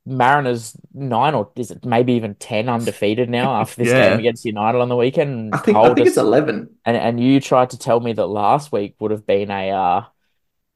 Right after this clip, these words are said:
Speaker 1: trial by fire for Panagiotis Kikianis, but
Speaker 3: <laughs>
Speaker 1: he, Cole decided that Ben Warland's A-League career was over and done,
Speaker 3: Over.
Speaker 1: and, and Panagiotis Kikianis was gonna make his debut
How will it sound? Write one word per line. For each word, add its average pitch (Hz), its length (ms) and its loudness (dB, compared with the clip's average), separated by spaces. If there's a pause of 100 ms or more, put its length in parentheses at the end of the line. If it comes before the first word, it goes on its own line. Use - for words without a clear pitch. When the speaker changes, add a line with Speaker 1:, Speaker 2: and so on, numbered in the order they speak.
(120)
Speaker 1:
trial 104 360 6
by 98 180 4
fire 98 400 0
for 110 140 -8
Panagiotis 101 520 -4
Kikianis, 98 840 -6
but 135 320 2
Speaker 3:
<laughs> - 300 -6
Speaker 1:
he, 110 400 -2 (160)
Cole 127 300 4
decided 113 540 0
that 110 180 -6
Ben 113 200 -2
Warland's 107 340 -6
A-League 110 380 0
career 104 340 -6
was 104 420 -8 (300)
over 113 460 0
and 101 180 -2
done, 120 280 6
Speaker 3:
Over. - 380 0
Speaker 1:
and, 113 120 -8
and 110 80 -8
Panagiotis 120 880 0
Kikianis 120 480 -4
was 113 80 -12
gonna 117 180 -4
make 113 160 -6
his 107 140 -12
debut 113 640 -2